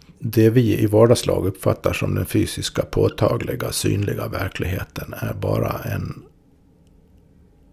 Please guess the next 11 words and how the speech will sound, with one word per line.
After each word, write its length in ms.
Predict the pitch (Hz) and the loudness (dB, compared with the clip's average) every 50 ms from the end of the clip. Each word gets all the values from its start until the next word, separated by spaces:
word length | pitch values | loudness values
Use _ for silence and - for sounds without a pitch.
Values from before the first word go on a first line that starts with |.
| _ - - - - | _ -20 -14 -4 2
utsnitt 760 | - 120 131 - - - - - - - - - - - - - - _ _ _ _ _ - - | 4 4 4 2 0 -2 -2 -2 -6 -8 -12 -20 -20 -20 -20 -20 -20 _ _ _ _ _ -10 -4
av 180 | - 104 95 | -2 -2 0
den 160 | 92 95 92 90 | 0 -2 -4 -4
totala 500 | - 98 - 107 110 - - - - - - _ _ _ _ _ _ _ _ _ _ _ _ _ _ _ _ - - | -6 -6 -2 -2 -2 -2 -4 -8 -10 -14 -18 _ _ _ _ _ _ _ _ _ _ _ _ _ _ _ _ -4 4
verkligheten. 680 | - 110 120 - - 107 104 - - - - 107 104 104 | 4 4 6 4 2 0 0 0 -2 -4 -4 -4 -2 0
I 60 | 107 | 2
andra, 500 | 113 120 120 113 101 95 90 95 98 92 - - _ _ _ _ _ _ _ _ _ _ _ _ _ _ _ _ _ _ _ _ _ _ _ _ _ _ _ _ _ _ _ _ _ _ _ | 4 6 6 6 4 4 2 2 2 -2 -4 -10 _ _ _ _ _ _ _ _ _ _ _ _ _ _ _ _ _ _ _ _ _ _ _ _ _ _ _ _ _ _ _ _ _ _ _
i, 380 | - - 123 - - - - 117 | -12 -10 -8 -8 -8 -4 -2 2
i 60 | 113 | 2
en 120 | 113 110 117 | 4 6 6
annan, 520 | 117 127 135 123 110 107 101 95 101 101 | 6 8 8 8 6 4 4 2 -2 -4